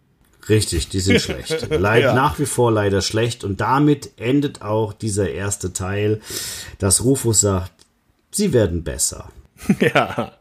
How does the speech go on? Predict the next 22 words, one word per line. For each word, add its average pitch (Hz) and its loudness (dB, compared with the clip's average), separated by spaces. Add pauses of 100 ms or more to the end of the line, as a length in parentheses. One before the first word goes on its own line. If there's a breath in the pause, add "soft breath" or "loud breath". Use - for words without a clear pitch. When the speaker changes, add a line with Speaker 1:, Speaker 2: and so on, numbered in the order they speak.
Speaker 1:
Jetzt 110 0
sind 120 -2
die 110 -4
wilden 110 0
Hengste 101 0
quasi 90 -4
zusammen 123 4
und 95 0
auf 95 -4
dem 98 0
Weg 107 2
dahin, 95 4
die 95 4
Welt 98 4
zum 95 2
Frieden 92 2
zu - -2
bringen. 64 -8 (200)
Und 80 0
der 87 4
Film 95 4
endet 101 0